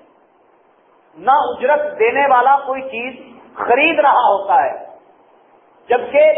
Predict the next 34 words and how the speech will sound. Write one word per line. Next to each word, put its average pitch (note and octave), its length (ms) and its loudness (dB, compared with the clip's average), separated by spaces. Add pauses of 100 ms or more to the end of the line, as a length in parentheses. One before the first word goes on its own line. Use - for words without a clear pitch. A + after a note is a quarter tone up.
(100)
بیچنے B3+ 540 -2
خریدنے B3+ 400 -4
میں B3 220 -4
یہ A#3+ 120 2
ہوتا G3+ 360 2
ہے - 480 0
کہ A#3 100 0 (180)
آپ B3+ 240 -2
مثلاً C4 340 -2 (260)
سبزی A#3+ 300 -4
لینے B3 280 0
جاتے G#3+ 320 0
ہیں D#3 240 -8 (1040)
تو A#3 440 2 (440)
دکاندار A#3 680 2 (100)
کو B3+ 380 0 (200)
آپ A3 460 0
رقم B3 340 -2 (480)
ادا F3+ 380 0
کرتے B3 260 -6
ہیں C4 500 -6 (140)
اور C4 160 2
اس C4+ 200 -8
سے D4 240 0
سبزی C#4 680 -6 (260)
وصول D#4+ 460 2
کرتے C#4+ 260 0
ہیں، C#4+ 180 0
کوئی D#4 120 -2
چیز D4+ 260 -6
لے D4+ 380 2
کے D#4+ 60 0
آتے B3+ 280 -2
ہیں۔ D3 180 -14